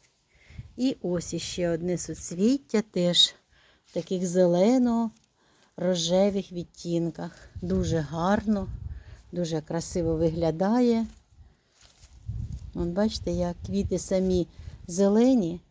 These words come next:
Ось квіточка з п'яти пелюсточок. А ободочок такий рожевенький. Дуже красива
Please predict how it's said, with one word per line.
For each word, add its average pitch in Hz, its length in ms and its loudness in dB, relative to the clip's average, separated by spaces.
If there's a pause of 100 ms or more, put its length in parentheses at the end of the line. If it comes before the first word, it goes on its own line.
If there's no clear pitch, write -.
(560)
Ось 170 240 -8
квіточка 196 580 2
з - 80 -8
п'яти 170 340 -8
пелюсточок. 170 920 -10 (1300)
А 185 180 0
ободочок 190 640 2
такий 190 380 -6
рожевенький. 170 1120 -2 (2000)
Дуже 165 340 -6
красива 220 840 -2